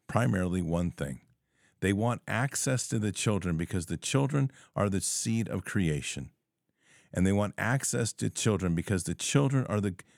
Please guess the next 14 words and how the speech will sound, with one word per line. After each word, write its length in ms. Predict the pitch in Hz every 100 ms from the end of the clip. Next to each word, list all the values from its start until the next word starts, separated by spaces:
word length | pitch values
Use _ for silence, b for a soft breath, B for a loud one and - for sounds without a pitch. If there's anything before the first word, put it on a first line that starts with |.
| b -
are 120 | 101
the 140 | 95 90 _ _ -
carriers 640 | - 123 127 85 73 76 -
of 120 | 90
innocence 520 | 85 78 - 76 -
of 80 | 76
the 80 | 76
world, 340 | 71 71 76 _ _ _
the 100 | 82
joy 460 | 78 - 90 82 78
that 140 | 71
God 280 | 76 76 73
gives 300 | 76 78 78
us. 260 | 87 -